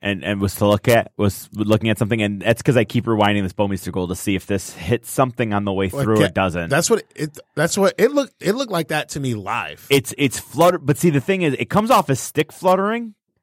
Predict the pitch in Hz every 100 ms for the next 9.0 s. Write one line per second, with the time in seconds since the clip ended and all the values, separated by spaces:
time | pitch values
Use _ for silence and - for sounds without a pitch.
0 | _ _ _ _ _ 139 147 175 160 127
1 | 120 143 151 185 214 214 196 180 170 135
2 | 165 175 190 180 143 143 123 131 123 -
3 | 156 185 226 247 180 - 156 135 120 123
4 | 143 160 127 120 - 117 139 151 120 123
5 | 165 156 - 143 127 - 127 - - 131
6 | 131 127 - 127 120 98 101 87 101 95
7 | 85 76 - - - 123 131 113 101 95
8 | - 95 85 _ - 92 - 98 80 80